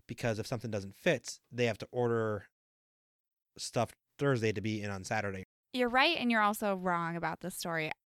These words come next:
Speaker 2: I needed everyone there Thursday, but I needed them there before four thirty because I knew that these tuck shops stopped doing overnight shipping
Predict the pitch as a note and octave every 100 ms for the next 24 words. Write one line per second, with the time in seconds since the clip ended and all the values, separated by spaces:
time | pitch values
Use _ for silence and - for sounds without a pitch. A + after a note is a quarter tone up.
0 | _ A3 A#3+ C#4 E4+ F4+ D#4 A#3+ A#3 A3
1 | A3 F#3+ F3 F3+ - F#3+ F3+ F3 F3 E3+
2 | E3+ F#3+ G3 A3+ B3+ A#3+ A3+ G#3 G3 F#3+
3 | F#3+ - - G3 F#3+ G3 G3+ _ _ _
4 | _ _ - G#3 G3 F#3 - D#3 C#3+ -
5 | - _ _ _ _ _ - G3 F#3+ -
6 | G#3+ A#3 C#4 D#4 A3+ F3+ E3+ E3+ - -
7 | G3 F#3+ F#3 G3 G#3 A#3 A#3+ - D4+ -
8 | - F3+ E3+ - - - _ _ _ _
9 | - - A3 A3 - - A3 A#3+ G#3+ G3+
10 | G3 - G#3 A3 G#3+ - - B3 A3+ F#3+
11 | F3 F3+